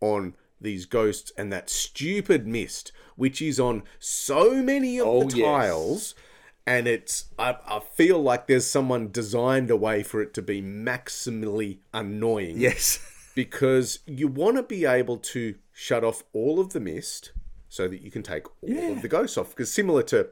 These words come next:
Speaker 1: I guess, how farms work, you want all the ghosts, uh, to be con-, con-, contained in a perfectly, um, completed mist
Speaker 2: Yeah.
Speaker 1: or cloud fog or whatever, 'cause then you can take them all off. However,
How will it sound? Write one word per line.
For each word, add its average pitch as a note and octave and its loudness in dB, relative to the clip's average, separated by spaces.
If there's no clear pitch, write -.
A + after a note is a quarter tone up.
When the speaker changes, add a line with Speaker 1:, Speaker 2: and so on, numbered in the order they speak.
Speaker 1:
I G2 -6
guess, F#2+ -2
how E2+ -6
farms G#2+ -6
work, D2 -6
you A2+ -6
want G#2+ -2
all B2 0
the A#2 -2
ghosts, G2 -4
uh, F#2 -4
to - -12
be F#2+ -2
con-, F2+ -10
con-, - -14
contained F#2 -4
in F2+ -6
a F2 -6
perfectly, A#2 0
um, E2 -8
completed F#2 -4
mist G#2+ -10
Speaker 2:
Yeah. D4 2
Speaker 1:
or - -8
cloud F#2+ -4
fog E2+ -6
or F2+ -2
whatever, B2 2
'cause - -18
then G2 -4
you E2+ -12
can G2 -12
take - -12
them E3+ -4
all F4+ 0
off. - -6
However, B3 0